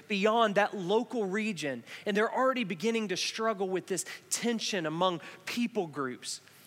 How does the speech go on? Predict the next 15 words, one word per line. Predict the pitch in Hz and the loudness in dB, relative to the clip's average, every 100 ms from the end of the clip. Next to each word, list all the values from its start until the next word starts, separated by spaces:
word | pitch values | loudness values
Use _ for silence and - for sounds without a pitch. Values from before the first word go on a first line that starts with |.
| - | -2
As | 196 185 | 0 0
you | 214 | 0
can | 214 | 0
imagine, | 190 220 214 175 | 4 4 4 0
this | 190 214 | -2 -2
is | 175 | -2
only | 196 214 202 | -2 0 0
gonna | 185 147 | 0 -2
grow. | 160 202 190 | 2 2 2
This | 185 190 | 0 -2
is | 175 | -2
only | 226 233 208 | 0 0 0
gonna | 190 175 | 0 0
get | 202 | 0
worse | 160 160 208 202 - | 0 0 2 2 -2